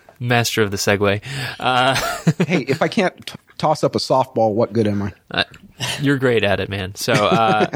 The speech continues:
Speaker 1: <laughs> but yeah, so it's a ten, it's a ten-week course, basically teaching people how to design, uh, electronics and, uh, printed circuit boards. And it's a, basically a community-based, uh, video course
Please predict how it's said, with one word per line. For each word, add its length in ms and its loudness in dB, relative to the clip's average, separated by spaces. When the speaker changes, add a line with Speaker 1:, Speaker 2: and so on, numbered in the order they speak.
Speaker 1:
<laughs> 440 -4
but 220 2
yeah, 160 2
so 180 0
it's 120 -2
a 220 2
ten, 280 -2
it's 200 2
a 60 2
ten-week 360 0
course, 520 0
basically 480 0
teaching 340 0
people 560 0
how 340 2
to 160 0
design, 680 2
uh, 280 -2
electronics 720 2
and, 320 0
uh, 200 0
printed 220 2
circuit 260 2
boards. 500 2
And 280 2
it's 180 0
a, 80 6
basically 720 0
a 100 0
community-based, 1200 -2
uh, 220 0
video 300 2
course 560 0